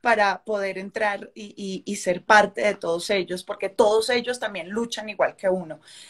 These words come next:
Entonces, esto más que creerse por un reconocimiento, por una fama, es, es más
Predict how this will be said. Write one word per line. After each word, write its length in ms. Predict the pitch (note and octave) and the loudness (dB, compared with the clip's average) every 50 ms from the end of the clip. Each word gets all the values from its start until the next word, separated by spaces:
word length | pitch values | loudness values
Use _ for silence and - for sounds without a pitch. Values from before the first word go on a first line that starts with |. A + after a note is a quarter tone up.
| - _ _ | -20 _ _
Entonces, 580 | A3+ A#3 A#3+ A#3+ A3+ A3 G#3+ B3 A#3+ B3 - - | -2 0 4 4 4 4 6 4 4 4 4 2
esto 300 | - C4 B3+ B3+ - C4 | 4 4 4 4 4 4
más 340 | C4 C4+ C#4 C4+ C4 C4 - | 6 8 8 8 6 4 0
que 160 | - C#4 C4+ | -4 -4 -4
creerse 580 | C4+ C4 B3 A3+ G3+ G3 G3+ F#3+ F#3+ - A#3+ A#3 | -4 -6 -4 -2 -2 -2 -2 -4 -6 -8 -10 -10
por 200 | A#3 _ A#3+ G#3+ | -6 _ -8 -6
un 100 | G3+ F#3+ | -6 -6
reconocimiento, 880 | - G3 G3 - A#3 A#3+ A#3 A#3 - G3+ F#3+ F#3 F3 F3 F3 G#3+ A3 G#3+ | -6 -6 -6 -4 -4 -4 -4 -4 -4 -6 -4 -4 -4 -4 -2 -4 -2 -2
por 160 | G3 G3+ E3+ | -2 -4 -4
una 180 | E3 E3+ F3 | -6 -10 -12
fama, 380 | F#3 - - G#3 G3+ G3+ A3 A3 - - - - - _ | -10 -4 -2 -2 0 -2 -4 -6 -6 -18 -20 -20 -20 _
es, 560 | _ A3 A3 G#3 G#3 G#3 G3+ G3 G3+ G3+ - - | _ 4 4 4 4 2 2 0 0 -2 -6 -8
es 560 | - - - G3+ G3 F#3+ F#3+ F#3+ F#3+ F#3+ F#3 | -8 -6 -2 -2 0 0 0 0 0 -2 -2
más 540 | G#3 G#3+ G#3 G3+ G3+ G#3 G#3+ G#3 - - - | 0 2 2 4 4 2 2 0 -4 -12 -16